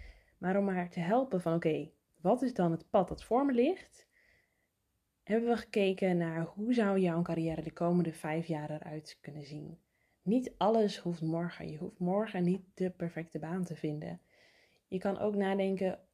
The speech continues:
hoe je dat wegzet in de tijd. Welke opleiding zou erbij passen? Waar zou je over twee jaar willen staan? Waar zou je over drie jaar willen staan? En waar zou je dan over vijf jaar willen staan? Nou, dat zijn ook vragen, die worden soms in sollicitatiegesprekken gesteld. Het zijn grote vragen, best wel spannende vragen.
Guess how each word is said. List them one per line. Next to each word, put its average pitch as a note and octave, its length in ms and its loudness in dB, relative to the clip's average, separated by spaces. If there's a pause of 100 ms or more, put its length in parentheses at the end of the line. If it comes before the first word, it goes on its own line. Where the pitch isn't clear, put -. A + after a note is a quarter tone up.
(440)
hoe G3 200 0
je A3 80 4
dat F3+ 160 0
wegzet F3 460 -2 (140)
in E3+ 160 0
de D3+ 180 -8
tijd. - 480 -8 (560)
Welke G3 380 2
opleiding E3+ 520 -2
zou D#3 160 -4
erbij - 260 -10
passen? - 380 -12
Waar E3 180 -6
zou F#3+ 160 -4
je F#3 140 -2
over F3 280 -4
twee F#3+ 220 -2
jaar F#3+ 160 0
willen D3+ 180 -8
staan? D#3+ 280 -18
Waar D#3+ 120 -12
zou F3+ 120 -4
je F3+ 120 -4
over F3+ 160 -6
drie F3+ 240 -4
jaar F#3+ 200 -2
willen E3 200 -14
staan? D#3 360 -16 (460)
En E3+ 120 -4
waar D#3 240 -2
zou F#3+ 160 -2
je F#3 60 0
dan F3+ 160 0
over F3+ 200 -2
vijf D#3+ 340 -8
jaar D3+ 260 -12
willen D#3 180 -12
staan? D#3+ 380 -18 (1400)
Nou, - 220 -14
dat F3 160 -12
zijn F3+ 180 2
ook G#3 100 -2
vragen, G#3+ 340 2
die A3 100 4
worden F#3 160 4
soms F3+ 200 0
in F3 80 0
sollicitatiegesprekken A3 1000 -2
gesteld. - 280 0
Het A#3+ 100 2
zijn D3+ 140 -2
grote A#3+ 460 2
vragen, A3 520 -2
best D3 160 -12
wel D3 120 -12
spannende B3 460 0
vragen. A#3 480 0